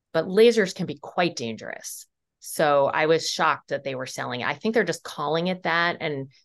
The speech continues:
they're almost like, almost like a laser, but not really a laser.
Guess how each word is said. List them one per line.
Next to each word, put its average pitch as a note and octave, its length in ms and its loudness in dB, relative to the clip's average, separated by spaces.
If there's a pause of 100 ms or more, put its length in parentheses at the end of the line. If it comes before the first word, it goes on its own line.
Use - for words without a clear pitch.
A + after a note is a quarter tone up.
(260)
they're D#3+ 320 4
almost G3+ 840 4
like, F3 480 0 (260)
almost G3+ 520 0
like D#3+ 320 0
a E3 40 -2
laser, D3 600 -4 (240)
but C#3+ 120 0
not D#3 200 0
really C#3 220 0
a A#2 40 -4
laser. D#2+ 420 -8